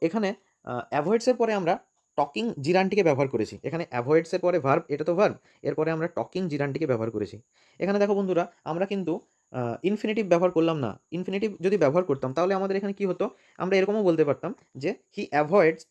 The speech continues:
to talk about his feelings।" to দিয়ে আমরা ইনফিনিটিভ যোগ করি, কিন্তু আমরা এখানে ওইটা বললাম না, এখানে আমরা gerund ব্যবহার করলাম। কেন? কেননা এখানে অ্যাভয়েডসের পরে mainly ওই ভার্বটার পরে টকিং gerund ব্যবহার হয়, তাই এখানে আমরা কিন্তু টকিং gerundটিকে ব্যবহার করলাম, ঠিক আছে?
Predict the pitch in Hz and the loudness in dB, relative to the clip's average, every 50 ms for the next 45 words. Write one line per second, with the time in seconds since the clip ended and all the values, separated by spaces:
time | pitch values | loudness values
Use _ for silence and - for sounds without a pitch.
0 | _ _ _ - 202 233 - - _ _ _ _ - 165 170 - - 170 170 151 | _ _ _ -4 -4 -4 -4 -6 _ _ _ _ 0 0 0 0 0 0 2 2
1 | 143 139 139 165 202 254 - - _ _ _ _ _ - 214 175 135 107 - - | 2 2 2 2 0 -2 -2 -8 _ _ _ _ _ -2 0 0 0 -2 -6 -10
2 | _ _ 196 202 185 202 208 202 208 202 196 196 190 - 196 196 208 185 185 185 | _ _ -2 -2 0 0 0 0 2 2 2 2 0 -2 -2 -2 -2 0 0 0
3 | 185 - 175 165 202 - _ _ _ - 190 185 208 208 202 196 196 196 214 214 | 0 2 0 0 0 -2 _ _ _ -4 -2 0 2 2 2 2 0 0 0 -2
4 | - - 190 190 214 180 185 190 175 143 123 117 85 - - _ - 147 165 165 | 0 0 0 0 2 2 4 4 4 2 0 -4 -6 -10 -12 _ -10 -8 -6 -4
5 | 175 175 180 147 127 151 165 185 190 170 165 156 151 147 139 117 120 120 143 135 | -4 -2 -4 -4 -2 0 0 2 4 4 4 4 4 2 2 0 0 0 -2 -2
6 | 151 175 220 - _ - - _ 160 156 170 185 196 151 170 165 190 - - 135 | -4 -4 -6 -8 _ -18 -12 _ -6 -4 -2 -2 -2 -2 -2 -2 -4 -4 -2 -2
7 | 135 135 175 190 202 196 226 208 185 156 143 170 - - 143 147 160 185 214 214 | 0 2 4 2 2 2 0 0 2 2 2 2 0 -2 -4 -4 -2 -2 0 0
8 | 208 220 180 170 202 220 165 165 156 151 139 156 151 147 135 131 170 233 262 - | -2 -2 0 0 0 2 2 0 -2 -2 -2 -2 -2 0 0 0 0 -2 -4 -6
9 | _ _ _ - 139 139 - 185 143 113 - - _ _ _ _ _ _ 139 135 | _ _ _ -6 -6 -4 -2 -4 -4 -4 -6 -12 _ _ _ _ _ _ -6 -2
10 | 151 160 175 180 170 160 156 156 151 139 165 135 110 131 - 160 160 156 170 170 | 0 2 2 4 4 4 4 2 2 2 0 0 0 0 0 0 0 0 0 -2
11 | 165 156 151 160 151 147 147 139 214 277 - - _ _ _ _ _ _ - 139 | -4 -2 -4 -4 -6 -6 -4 -4 -4 -4 -4 -8 _ _ _ _ _ _ -4 -4
12 | - - 220 208 165 - - 143 131 151 151 156 147 151 156 160 135 123 117 127 | -4 -4 -4 -4 -4 -6 -8 -4 0 0 2 2 0 0 0 0 0 0 0 0
13 | 120 - 101 95 90 82 - - _ - 151 165 208 | -2 -2 -4 -4 -4 -6 -10 -14 _ -4 -4 -2 -4